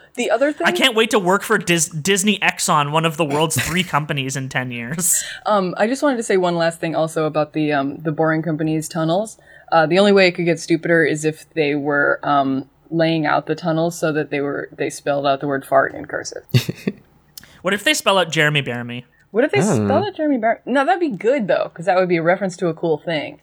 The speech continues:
Speaker 2: That'd be a reference to a cool and nice thing.
Speaker 1: As opposed
Speaker 3: Just
Speaker 1: to
Speaker 3: like when, uh, Elon tweeted about,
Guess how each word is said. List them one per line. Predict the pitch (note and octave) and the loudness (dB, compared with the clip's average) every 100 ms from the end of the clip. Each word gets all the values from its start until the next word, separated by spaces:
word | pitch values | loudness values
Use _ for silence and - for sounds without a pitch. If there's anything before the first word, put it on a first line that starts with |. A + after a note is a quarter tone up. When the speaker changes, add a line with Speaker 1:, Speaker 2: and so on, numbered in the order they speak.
| _ _ _ _ _ _ _ _ | _ _ _ _ _ _ _ _
Speaker 2:
That'd | F#3 | -10
be | G#3 | -6
a | D#4+ | -2
reference | B3+ A#3 | 0 -2
to | G#3+ G3+ | -2 -4
a | |
cool | F3 - F3+ D#3+ | -4 -6 0 0
and | C#3+ | 0
nice | C#3 C#3 - | -4 -4 -8
thing. | - C3+ G#2+ | -6 -6 -4
Speaker 1:
As | C#3+ | -6
opposed | D#3+ E3+ D#3+ | -6 -4 -2
Speaker 3:
Just | C3+ - | -2 2
Speaker 1:
to | |
Speaker 3:
like | C#3+ C#3 | 0 0
when, | A#2+ C3+ B2+ B2+ B2 - - - | -2 -2 0 -2 -6 -10 -12 -2
uh, | A2+ A2+ | 0 0
Elon | A#2 A2+ A2 A2 A2 - - | 0 2 2 0 -4 -6 -8
tweeted | - A#2 A2+ | -2 0 2
about, | A2+ G#2+ G#2 | 2 2 0